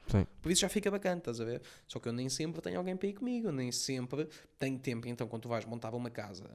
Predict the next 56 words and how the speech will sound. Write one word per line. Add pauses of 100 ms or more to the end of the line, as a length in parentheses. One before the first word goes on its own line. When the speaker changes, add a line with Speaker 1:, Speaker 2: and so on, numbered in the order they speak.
(160)
Speaker 2:
estás
a
testar
o
som,
estás
a
falar
com
o
dono,
estás
não
sei
o
quê, (220)
ainda
vais
estar
preocupado
em
meter
a
tua
câmera
a
gravar,
é
que
ainda
por
mais
a
minha
é
uma
D
L
S
R (300)
e
ia-se
desligar,
ou
eu
ia
meter
o
telemóvel
a
gravar
Speaker 1:
Sim.
Speaker 2:
no
meio
da
sala.